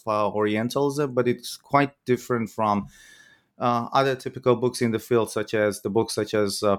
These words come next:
Joseph Massad's Desiring Arab or Edward Said's Orientalism. So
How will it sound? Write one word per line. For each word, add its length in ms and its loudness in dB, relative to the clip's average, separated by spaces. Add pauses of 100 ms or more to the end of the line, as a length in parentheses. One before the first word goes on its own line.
(120)
Joseph 400 0
Massad's 420 0
Desiring 540 -2
Arab 440 0
or 440 -2
Edward 300 -2
Said's 300 -2
Orientalism. 720 0
So 200 4